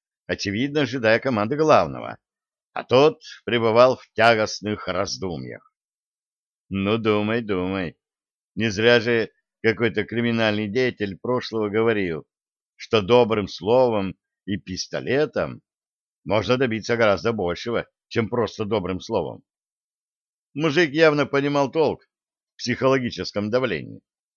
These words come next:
И, словно услышав мои мысли, а может, просто по какой-то неведомой мне причине,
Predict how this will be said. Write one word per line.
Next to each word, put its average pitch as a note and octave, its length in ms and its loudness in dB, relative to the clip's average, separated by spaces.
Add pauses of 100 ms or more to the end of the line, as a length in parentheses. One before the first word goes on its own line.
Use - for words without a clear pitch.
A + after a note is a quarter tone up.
(1200)
И, B2+ 80 -4
словно D3+ 400 6
услышав B2+ 500 -2
мои C3 300 -2
мысли, G2 600 -6 (560)
а C3 100 0
может, E3+ 340 2
просто A#2 600 0
по F#2+ 180 -4
какой-то G#2 720 -2 (300)
неведомой G#2+ 520 2
мне F#2+ 180 -2
причине, D3+ 680 -4